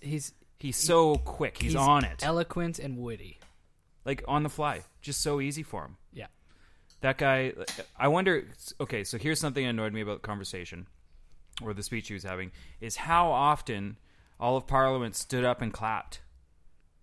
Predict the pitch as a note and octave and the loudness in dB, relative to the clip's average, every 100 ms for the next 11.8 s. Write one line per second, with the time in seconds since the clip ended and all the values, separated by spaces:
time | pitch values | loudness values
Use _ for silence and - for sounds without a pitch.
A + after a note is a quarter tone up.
0 | _ _ - - B2+ - B2+ B2 C3+ B2+ | _ _ -16 -12 -12 -6 -4 0 2 2
1 | B2+ A#2+ - C#3 C3+ D3+ D3+ D3 C#3+ C3+ | -2 -4 -2 0 2 2 2 0 -2 -6
2 | - - C3 B2+ A2 G2+ A2+ G#2+ A2+ G#2 | -8 2 4 4 2 -2 -4 -2 -2 -4
3 | - G2+ - - - - - _ _ _ | -8 -14 -14 -20 -20 -20 -20 _ _ _
4 | - A#2 A#2 B2 B2 B2 B2+ B2+ B2+ B2 | -6 0 0 -2 -4 -4 -2 -4 -4 -4
5 | A#2 - - - A#2+ - - B2+ A#2+ G#2+ | -6 -12 -18 -8 -8 -6 -4 -2 -2 -4
6 | F#2+ D3+ D3 - C#3+ D#3+ C#3 D3+ B2 D3 | -4 -2 -2 -2 -2 0 4 4 6 4
7 | D#3 D3+ C3+ C#3+ C#3 - - C3+ D#3 F3 | 6 6 4 2 -2 -6 -12 -4 -2 -2
8 | - - - - - - C3 B2+ B2+ C3 | -4 -20 -20 -20 -20 -10 -4 0 0 -2
9 | - - _ _ - - - _ A#2 B2+ | -6 -16 _ _ -20 -20 -20 _ -10 -4
10 | E3+ F3+ C#3 B2+ B2+ B3 B3 A3+ A#2 D#3+ | -2 0 -2 -4 0 0 2 0 -2 -4
11 | - G#3 E3+ G2+ - C3 F3 C#3 | 0 0 -2 -6 -12 -10 -8 -8